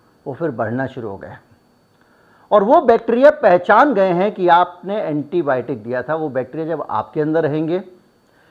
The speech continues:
या आपके अंदर से infection के जरिए दूसरों के प-, पास जाएंगे, तो उनके ऊपर वो जो दवा है ना,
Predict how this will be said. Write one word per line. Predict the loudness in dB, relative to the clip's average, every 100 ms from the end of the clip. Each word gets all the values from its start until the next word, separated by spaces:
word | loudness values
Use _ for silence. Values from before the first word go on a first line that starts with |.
| _ 0
या | 2
आपके | 4 2 0 -2
अंदर | -4 -2 -4
से | -2 -4
infection | -4 -6 -8 -6 -6
के | -6
जरिए | -6 -4 -6
दूसरों | -6 -8 -6 -8
के | -6
प-, | -8
पास | -8 -12 -4 0 0
जाएंगे, | 0 0 0 -2 -4 -8 _ _ _ _ _ _ _ _ -12
तो |
उनके | -10 -6 -6 -4
ऊपर | -4 -2
वो | -4 -4
जो | -6
दवा | -4 2 2
है | 2
ना, | -4